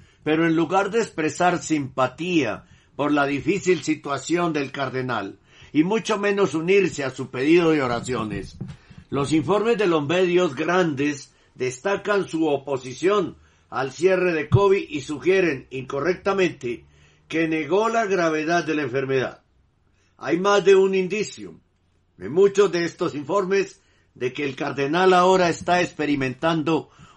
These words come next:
un castigo digno por su rechazo a la opinión popular. ¿Por qué el cardenal Burke es tan impopular entre estos reporteros?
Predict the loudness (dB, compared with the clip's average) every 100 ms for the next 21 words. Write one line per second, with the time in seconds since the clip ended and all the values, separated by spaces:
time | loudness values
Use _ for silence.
0 | -4 -4 2 4 4 2 2 4 6 4
1 | 4 0 0 -2 -6 -4 -2 -2 0 6
2 | 6 6 0 0 -4 -18 _ 0 4 6
3 | 4 0 0 2 2 -2 -6 -4 -4 -6
4 | -8 _ -20 -20 _ _ _ _ _ _
5 | _ -20 _ _ 2 2 2 0 0 0
6 | -4 0 0 2 0 2 2 2 2 2
7 | 2 -2 -4 -4 -2 0 0 -2 -4 -4
8 | 0 2 2 0 -2 -2 -2 -2 -2 0
9 | -2 -4 -6 -2 0 0 -2 -10